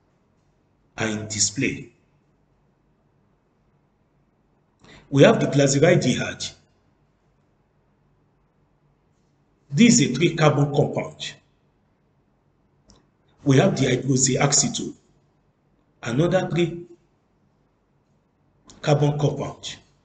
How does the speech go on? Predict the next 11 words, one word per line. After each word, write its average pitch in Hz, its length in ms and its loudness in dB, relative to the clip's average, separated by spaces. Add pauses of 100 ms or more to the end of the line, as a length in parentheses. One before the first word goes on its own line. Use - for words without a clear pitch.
(1800)
but 110 280 -2 (140)
of 101 200 -10
different - 760 -2 (840)
functional 104 540 -4
group. - 220 -16 (880)
Glyceraldehyde 156 960 4
contains 143 580 -2
al-, 147 320 -2 (3750)
aldose 151 720 4 (380)
group, 110 340 -4
while 139 560 0